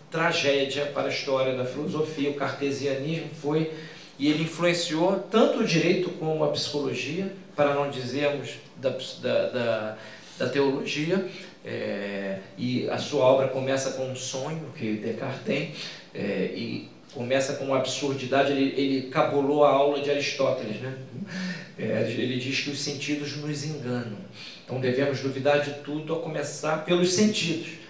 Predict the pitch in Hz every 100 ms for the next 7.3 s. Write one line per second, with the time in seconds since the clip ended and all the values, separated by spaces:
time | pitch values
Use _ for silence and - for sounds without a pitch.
0 | - 160 139 135 - - 226 262 - -
1 | 277 254 247 226 - - 208 226 - -
2 | 131 - 196 - - - - 151 - 160
3 | - 277 226 214 285 294 262 196 185 -
4 | - 269 285 - 214 180 175 - 240 214
5 | - 254 262 - 208 233 - 220 202 180
6 | 151 214 247 - - - 202 - - 165
7 | - -